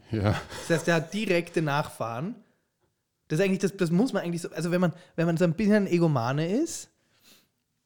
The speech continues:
Speaker 2: dann, dann muss man eigentlich so wirklich so auf, auf die, auf die fünfundachtzig oder was
Speaker 1: Mhm.
Speaker 2: auch immer, so im Endspurt schnell noch eins machen.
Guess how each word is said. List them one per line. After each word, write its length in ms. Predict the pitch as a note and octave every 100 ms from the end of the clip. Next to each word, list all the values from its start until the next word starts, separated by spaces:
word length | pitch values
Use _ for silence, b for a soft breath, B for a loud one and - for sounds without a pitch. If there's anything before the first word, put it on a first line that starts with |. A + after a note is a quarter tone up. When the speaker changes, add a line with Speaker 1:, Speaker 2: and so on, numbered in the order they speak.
| _ _ _ _ -
Speaker 2:
dann, 280 | F3 D#3+ D#3+
dann 100 | D#3+
muss 260 | D3+ G#3+
man 120 | G3+ E3+
eigentlich 260 | F3 F#3+
so 120 | - E3+
wirklich 240 | G3+ F#3+
so 140 | F#3+
auf, 220 | D#3 - -
auf 120 | D#3+
die, 300 | F#3 E3 -
auf 80 | -
die 120 | E3
fünfundachtzig 760 | - G3 G3+ D#3 E3 - G3+ -
oder 160 | D#3+
was 80 | D3+
Speaker 1:
Mhm. 40 | D#3+
Speaker 2:
auch 80 | D#3
immer, 220 | E3 F3+
so 80 | E3
im 140 | D3
Endspurt 720 | - D#3 E3+ - C#3+ F3 F#3+ b _
schnell 280 | - D#3 D3
noch 120 | C#3
eins 160 | C3+ B2+
machen. 400 | A2 G#2 G#2+